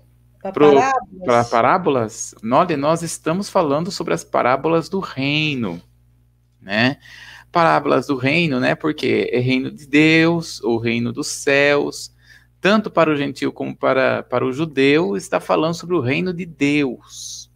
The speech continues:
Speaker 2: né? E Jesus está respondendo, lembrando, né? Jesus está respondendo uma questão dos judeus. "Ó, se você é o Messias que diz ser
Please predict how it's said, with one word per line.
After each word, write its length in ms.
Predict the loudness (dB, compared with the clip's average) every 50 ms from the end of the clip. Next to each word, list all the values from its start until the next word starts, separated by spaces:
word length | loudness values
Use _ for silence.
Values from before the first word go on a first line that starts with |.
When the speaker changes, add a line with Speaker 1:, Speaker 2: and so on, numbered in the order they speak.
| _
Speaker 2:
né? 400 | -12 -8 -6 -6 -4 -4 -6 -8 _ _ _ -20 -20 -20 -20 -20 -20 _ _ _ _ _
E 140 | -2 -2 0
Jesus 800 | 2 2 0 0 -2 -2 0 0 2 2 2 2 2 2 0 -2
está 560 | -8 -10 -2 0 2 2 4 4 2 2 0 0 -2 -2 0
respondendo, 1160 | 2 2 0 0 -2 -4 -2 -2 -2 -2 -6 -4 -2 -2 0 0 0 0 0 -2 -2 -6 -6
lembrando, 580 | -6 -4 -4 -4 -2 0 0 0 0 -2 -4 -6
né? 320 | -4 -2 -2 -2 -4 -6 _ _ -20 -20 -20 -20 _ _
Jesus 280 | 0 0 0 0 -2 -2
está 220 | -4 0 2 2
respondendo 640 | 4 2 0 0 -2 -2 -2 0 2 2 2 2 2
uma 160 | 2 0 0
questão 600 | 0 -2 -2 -2 -2 -2 -2 0 0 2 2 0
dos 120 | -2 -2
judeus. 460 | -2 -4 -2 0 2 2 2 2 2 0
"Ó, 100 | 0 -2
se 120 | -2 -6
você 340 | -8 -6 -6 -6 -2 0 2
é 400 | 2 4 4 4 2 0 -4 -10 _ _ _ _ _ _ _
o 80 | -4 -2
Messias 800 | 0 0 -2 -2 -4 -10 -8 -6 -4 -2 0 0 0 0 -2 -6
que 100 | -8 -8
diz 200 | -2 -2 -2 -2
ser 500 | -2 -4 0 2 2 2 2 0 -2 -10